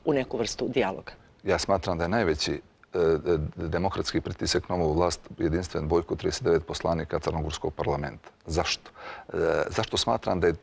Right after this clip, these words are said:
Speaker 2: to najefikasnije sredstvo demokratskog pritiska?
Speaker 1: Čekajte, je li vama onda uopšte stalo da se vratite u parlament kad se ispune ovi uslovi?
Speaker 2: Naravno da jeste.
Speaker 1: Ali
Speaker 2: Isto
Speaker 1: ako
Speaker 2: trenutno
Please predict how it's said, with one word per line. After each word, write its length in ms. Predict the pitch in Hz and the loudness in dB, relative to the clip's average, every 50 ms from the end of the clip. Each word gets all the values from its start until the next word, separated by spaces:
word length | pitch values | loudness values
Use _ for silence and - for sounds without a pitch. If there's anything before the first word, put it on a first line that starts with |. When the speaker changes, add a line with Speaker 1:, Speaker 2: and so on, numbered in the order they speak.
| _ | _
Speaker 2:
to 140 | - 104 101 | -2 -2 0
najefikasnije 760 | 98 117 139 156 - - - 104 - 107 - - - 98 95 90 | 2 2 4 4 2 2 2 2 2 2 0 0 0 0 0 0
sredstvo 460 | - - 101 85 - - - - - - | 2 2 2 2 2 -2 -6 -10 -8 -4
demokratskog 580 | - 92 92 95 - 95 90 - - - 98 - | -2 0 0 0 0 -2 -4 -4 -2 -2 -2 -2
pritiska? 560 | - 80 - - - 65 - - - - - | -2 -8 -8 -6 -8 -6 -4 -4 -6 -6 -4
Speaker 1:
Čekajte, 240 | - - 233 226 214 | 2 4 4 6 8
je 60 | 170 | 8
li 60 | 151 | 6
vama 180 | 156 165 185 196 | 6 6 6 6
onda 140 | 190 208 208 | 6 8 8
uopšte 260 | 190 196 196 - 220 | 8 6 4 2 -2
stalo 260 | - - 240 247 220 | 2 2 4 4 6
da 60 | 196 | 4
se 120 | 190 - 185 | 4 2 4
vratite 320 | 185 220 220 214 - - | 4 4 2 2 0 0
u 40 | 202 | 2
parlament 400 | - 190 185 180 180 196 214 208 | 4 4 4 4 4 4 2 2
kad 140 | - 185 - | 0 -2 2
se 80 | - | 2
ispune 240 | 196 - - 208 180 165 | 0 2 2 2 4 4
ovi 100 | 160 160 | 6 4
uslovi? 380 | 135 127 - - - - - - _ - - | 4 2 0 -4 -6 -8 -8 -12 _ -20 -14
Speaker 2:
Naravno 300 | - - - 80 78 82 | -12 -8 -6 -4 -2 0
da 80 | 78 87 | 2 4
jeste. 320 | 110 127 - - - - - | 4 4 2 0 -4 -2 2
Speaker 1:
Ali 280 | 135 151 151 156 156 | 4 6 8 8 8
Speaker 2:
Isto 220 | 151 147 - - 165 | 8 6 6 4 2
Speaker 1:
ako 100 | - - | 2 4
Speaker 2:
trenutno 120 | - 175 | 4 6